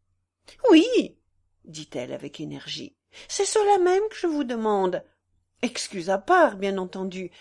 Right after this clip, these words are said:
Et en vous demandant cela, je vous demande une chose absolument juste, honorable et sensée. Car en réalité,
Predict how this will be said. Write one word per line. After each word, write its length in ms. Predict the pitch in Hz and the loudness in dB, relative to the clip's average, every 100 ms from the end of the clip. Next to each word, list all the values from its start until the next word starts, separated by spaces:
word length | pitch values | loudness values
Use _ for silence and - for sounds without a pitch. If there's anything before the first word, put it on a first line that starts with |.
| - _ _ _ - | -20 _ _ _ -2
Et 120 | 247 | 0
en 80 | 240 | 0
vous 160 | 233 | 0
demandant 400 | 202 202 175 156 | 0 0 0 -4
cela, 480 | 156 143 214 320 311 - - | -6 -6 0 0 0 -8 -20
je 140 | - 285 | -10 -4
vous 80 | 277 | 0
demande 340 | 311 330 302 | 2 2 2
une 120 | 302 | 0
chose 260 | 294 330 294 | -2 -2 0
absolument 600 | 285 - 339 339 339 311 | 0 -2 0 2 2 0
juste, 600 | - 339 294 - - - _ _ - | 0 0 0 -2 -12 -16 _ _ 2
honorable 680 | 311 285 247 165 123 - - | 4 4 0 -2 -2 -4 -6
et 80 | 294 | -4
sensée. 640 | 294 392 392 - 190 - _ _ _ _ _ _ - | -2 0 0 -2 -6 -8 _ _ _ _ _ _ -10
Car 240 | 220 185 | -10 -6
en 80 | 180 | -6
réalité, 800 | 175 185 175 175 180 - 170 | -4 -2 -4 -6 -14 -6 -6